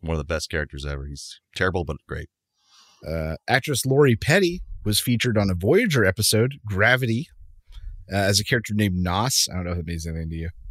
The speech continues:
Speaker 2: She was also famously removed from the movie Demolition Man and
Speaker 1: Oh.
Speaker 2: replaced with Sandra Bullock after not getting along with Sylvester Stallone.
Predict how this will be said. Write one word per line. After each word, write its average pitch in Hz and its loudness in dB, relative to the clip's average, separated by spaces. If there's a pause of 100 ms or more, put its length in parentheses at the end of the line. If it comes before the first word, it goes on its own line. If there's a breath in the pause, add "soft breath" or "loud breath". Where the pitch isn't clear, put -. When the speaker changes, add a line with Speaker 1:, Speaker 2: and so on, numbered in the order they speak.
(600 loud breath)
Speaker 2:
She - -6
was 123 4
also 165 6
famously 196 4
removed 101 2
from 113 2
the 107 6
movie 107 4
Demolition 117 4
Man 87 0 (340)
and 85 -2
Speaker 1:
Oh. - 0
Speaker 2:
replaced 117 2
with 110 0
Sandra 107 4
Bullock 123 2 (100)
after 127 0
not 139 0
getting 147 4
along 185 2
with 170 0
Sylvester 170 0
Stallone. 196 -2